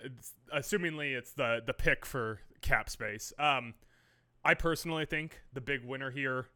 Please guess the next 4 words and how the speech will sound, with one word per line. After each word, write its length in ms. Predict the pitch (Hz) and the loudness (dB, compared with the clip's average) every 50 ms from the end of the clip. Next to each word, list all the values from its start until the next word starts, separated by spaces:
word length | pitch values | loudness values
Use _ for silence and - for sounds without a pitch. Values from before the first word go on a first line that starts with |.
| _ _ _ _ _ | _ _ _ _ _
is 640 | - 139 131 120 110 110 107 107 107 - - - - _ _ _ _ _ _ _ _ _ _ _ _ _ | 0 0 2 2 2 0 -4 -4 -4 -4 -4 -6 -8 _ _ _ _ _ _ _ _ _ _ _ _ _
San 280 | - - 170 147 135 131 | -2 2 4 4 4 4
Jose, 500 | 131 127 113 135 120 117 131 151 - - - - - _ _ _ _ _ _ _ | 0 -2 0 0 0 0 0 0 -2 -4 -10 -20 -20 _ _ _ _ _ _ _
who 440 | - 147 147 143 131 123 117 117 113 | -2 0 0 2 0 0 -2 -4 -6